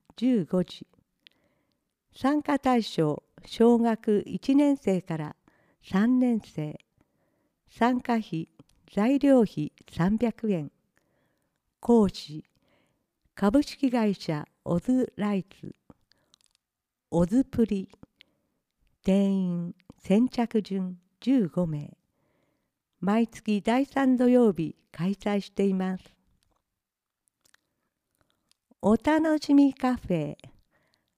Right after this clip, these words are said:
アロマ芳香ジェル作り。五月二十七日土曜日、十三時三十分から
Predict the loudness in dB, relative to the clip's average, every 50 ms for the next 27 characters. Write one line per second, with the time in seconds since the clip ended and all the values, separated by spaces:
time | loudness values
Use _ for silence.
0 | _ _ _ 0 4 6 6 6 6 4 0 -2 -4 -6 -10 _ _ _ _ _
1 | 4 6 6 6 4 4 4 6 6 6 6 6 4 4 4 0 -4 -6 -6 -2
2 | -2 -2 -2 -2 -6 -8 -14 _ -20 -20 _ _ _ _ _ _ _ -20 _ _
3 | _ _ _ _ _ _ _ _ _ _ _ 2 4 4 6 6 4 2 2 0
4 | 2 4 4 4 2 2 0 0 0 0 -4 -4 -2 0 0 0 0 0 -2 -2
5 | 0 2 4 4 4 4 2 0 -2 -6 -10 -12 -14 _ _ _ _ _ _ _
6 | _ _ _ _ -8 -2 0 0 0 0 0 0 2 2 2 2 0 -2 -2 -2
7 | 0 0 0 0 -2 -4 -6 -6 _ -6 -6 -6 -6 -6 -10 -10 -8 -8 -10 -10